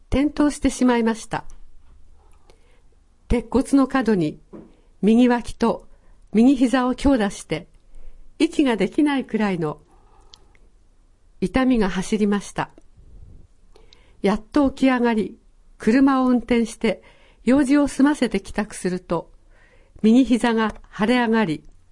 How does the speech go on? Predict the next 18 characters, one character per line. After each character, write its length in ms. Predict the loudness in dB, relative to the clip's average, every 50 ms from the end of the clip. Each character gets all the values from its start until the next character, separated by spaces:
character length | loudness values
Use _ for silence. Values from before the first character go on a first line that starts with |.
| _ _ _ _ -20 -20 -20 _ -20
次 280 | -10 -2 2 4 4 4
の 100 | 4 2
日、 260 | 0 -4 -6 -8 -8 -16 -20 -20 -20 _ _ -20 _ _ _ _
歩 220 | -2 0 0 0 0
け 100 | 0 -2
な 160 | -2 -2 -2
く 80 | -2 -2
な 120 | -2 -2
っ 40 | -4
て 160 | -6 -8 -8
し 140 | -6 -4 -4
ま 120 | -4 -4
い 60 | -4
ま 120 | -4 -6 -8
し 100 | -10 -10
た。 200 | -10 -10 -10 -10 _ _ _ _ _ _ _ _ _ -20 _ _ _ _ _ -20 -20 _ _ _ _ _ -20 -20 -20 -20 -20 -20 -20 -20 -20 -20 -20 -16 -10 -8 -6 -6 -6 -2
骨 180 | -2 -2 0 0
折 160 | 0 -2